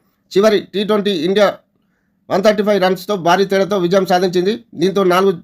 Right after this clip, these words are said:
మ్యాచ్ల సిరీస్ను మూడు ఒకటితో కైవసం చేసుకుంది. ముందుగా ఇండియా ఇరవై ఓవర్లో రెండు వందల ఎనభై మూడు by ఒకటి స్కోర్ చేసింది. తిలక్ శాంసన్ రెండో వికెట్కు రికార్డు స్థాయిలో అజేయంగా రెండు వందల పది జోడించారు.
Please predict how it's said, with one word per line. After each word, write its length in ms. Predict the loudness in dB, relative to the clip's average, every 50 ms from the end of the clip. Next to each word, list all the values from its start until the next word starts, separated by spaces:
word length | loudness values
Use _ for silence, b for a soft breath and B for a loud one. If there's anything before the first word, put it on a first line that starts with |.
| _ _ -6
మ్యాచ్ల 300 | -4 -2 -2 0 0 -2
సిరీస్ను 480 | 0 0 -2 -2 0 0 -2 -2 -4 -6 _ _ _ _ _ _ _ _ -2
మూడు 320 | 0 2 2 2 0 -2 -4
ఒకటితో 360 | -2 -2 0 0 0 -4 -4
కైవసం 440 | -4 -2 -2 0 0 0 0 0 0 0
చేసుకుంది. 300 | -4 -4 -4 -4 -4 -2
ముందుగా 300 | 0 0 0 0 2 2
ఇండియా 240 | 2 2 2 2 0
ఇరవై 220 | 0 2 0 0
ఓవర్లో 300 | 0 0 0 0 -2 -2 -4 _ _ _ _ -6
రెండు 160 | -2 0 2 2
వందల 180 | 2 2 2
ఎనభై 160 | 2 0 0
మూడు 340 | 0 0 0 -2 -2 -6 -10 _ _ _ _ -8 -4
by 100 | -2 -2
ఒకటి 320 | 0 0 0 0 0 -2
స్కోర్ 300 | -2 -2 -4 -4 -2 0
చేసింది. 300 | -2 0 0 0 -2 -2
తిలక్ 360 | -4 -4 0 2 2 2 2
శాంసన్ 360 | 0 -2 0 0 0 -2 -2 -4 -8 _ _ _ _ _ -4
రెండో 180 | -2 0 2 2
వికెట్కు 600 | 2 2 2 0 -2 -2 -8 -8 -6 -6 -6 -8 _ _ _ _ _ -6
రికార్డు 260 | -4 2 2 2 2
స్థాయిలో 280 | 2 0 0 2 2 2
అజేయంగా 480 | 0 0 0 0 0 0 0 -2 -4 -6 _ -8
రెండు 160 | -4 0 0
వందల 200 | 2 2 0 -2
పది 200 | -2 -4 -4 -4
జోడించారు. 540 | -2 -2 -2 -2 -2 -2 -2 -2 -4 -4